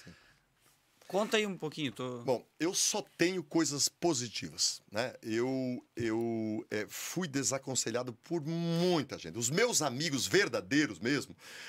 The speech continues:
Speaker 1: é, com exceção do, do doutor Darcy Debastiani, que acabou sendo candidato a vice, foi o primeiro, a pessoa com quem eu fui me, me consultar, porque eu sou, eu, eu sempre tomo decisões ouvindo os amigos.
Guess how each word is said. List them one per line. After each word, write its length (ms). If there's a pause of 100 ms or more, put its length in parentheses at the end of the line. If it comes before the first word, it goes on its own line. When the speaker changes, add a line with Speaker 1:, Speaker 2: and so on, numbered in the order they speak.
(280)
Speaker 1:
é, 420 (220)
com 180
exceção 760 (320)
do, 560
do 100
doutor 320
Darcy 260
Debastiani, 540
que 160
acabou 320
sendo 240
candidato 360
a 40
vice, 400 (340)
foi 120
o 40
primeiro, 400 (720)
a 60
pessoa 360
com 160
quem 140
eu 80
fui 240
me, 640
me 180
consultar, 840
porque 160
eu 40
sou, 300 (180)
eu, 240
eu 120
sempre 240
tomo 120
decisões 520
ouvindo 340 (400)
os 160
amigos. 380